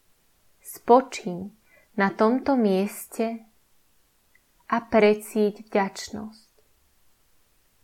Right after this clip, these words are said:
Celá tvoja pozornosť je v priestore srdca,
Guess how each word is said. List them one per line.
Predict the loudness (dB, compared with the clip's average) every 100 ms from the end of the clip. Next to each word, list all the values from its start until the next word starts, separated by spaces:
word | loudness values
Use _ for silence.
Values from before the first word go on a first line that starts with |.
| _ _ _ _
Celá | -16 -2 2 4 4 2
tvoja | -4 -2 -2 -4
pozornosť | -4 -4 -2 -4 -6 -12 -14 _ _ _ _ _ -20 -4
je | 0 0
v | 2
priestore | 4 6 6 4 -4 -2 -2 -6 -10
srdca, | _ -8 -6 -6 -14 -18 -16 -18 _